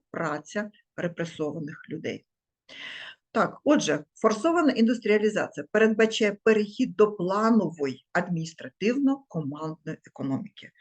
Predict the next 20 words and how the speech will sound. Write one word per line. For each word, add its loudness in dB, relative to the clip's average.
Зовсім 4
виключаються -6
закони -6
ринку. -6
Так. -10
І 6
оця 4
індустріалізація, 0
вона 0
проводилася -2
за -2
п'ятирічними -6
планами, -2
так -12
званими 2
п'ятирічками, -8
тобто -6
план -2
на -8
п'ять -6